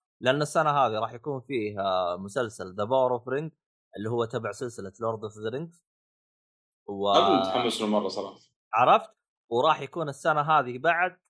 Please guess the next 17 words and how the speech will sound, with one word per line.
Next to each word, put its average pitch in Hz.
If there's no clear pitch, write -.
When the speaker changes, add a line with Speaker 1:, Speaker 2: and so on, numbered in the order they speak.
Speaker 1:
اللي 110
هو، 135
آه، 120
آلة 110
التنين. 98
حتى 123
والله 147
ما 143
أدري 120
شو 107
اسمه 85
بالإنجليزي. 85
أنا 110
أعرف 101
اسمه 92
آلة 90
التنين. 82